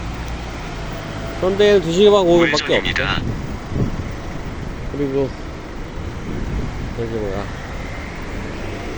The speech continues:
Speaker 1: 어. 아이, 몰라.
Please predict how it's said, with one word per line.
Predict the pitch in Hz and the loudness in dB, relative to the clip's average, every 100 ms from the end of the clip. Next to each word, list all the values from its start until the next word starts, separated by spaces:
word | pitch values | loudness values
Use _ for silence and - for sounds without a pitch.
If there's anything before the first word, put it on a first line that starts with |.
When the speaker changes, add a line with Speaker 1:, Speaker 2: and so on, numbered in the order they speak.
| - - - - | -6 -6 -6 -2
Speaker 1:
어. | 131 123 117 - - - - - - - - - - - - - | -2 -2 -4 -6 -8 -8 -8 -8 -8 -8 -8 -8 -8 -10 -10 -4
아이, | 127 127 | 0 4
몰라. | 131 | 4